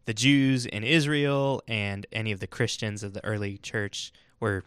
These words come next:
exactly the same. They were getting, uh, exposed to a lot of those same Greek thoughts and ideas. And again, it's an oversimplification, but in, in general, in a lot of Greek thought, you have, like, a strong separation between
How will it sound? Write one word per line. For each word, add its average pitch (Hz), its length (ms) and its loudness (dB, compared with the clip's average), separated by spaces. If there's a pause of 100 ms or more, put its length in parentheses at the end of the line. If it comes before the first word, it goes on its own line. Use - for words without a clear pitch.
exactly 98 440 -4
the 90 80 -12
same. - 320 -16
They 107 120 0
were 104 100 -6
getting, 98 400 -10 (760)
uh, 95 420 -2 (160)
exposed - 920 -2
to 117 140 2
a - 20 2
lot 98 220 0
of 95 80 -2
those 95 160 -4
same 95 320 -4
Greek 98 440 -12 (140)
thoughts - 500 -4 (260)
and 107 120 -2
ideas. 101 600 0 (640)
And 120 100 0
again, 135 300 8
it's 135 160 0
an 143 60 4
oversimplification, 156 920 4
but 117 100 4
in, 113 160 0
in 123 180 0
general, 120 600 2
in 127 220 2
a 127 80 2
lot 117 180 6
of 107 80 -2
Greek 110 240 -4
thought, 101 320 -2
you 107 120 -2
have, 107 180 0
like, 101 200 -2
a 104 100 -6
strong 113 580 0
separation 101 800 -4
between 101 640 -10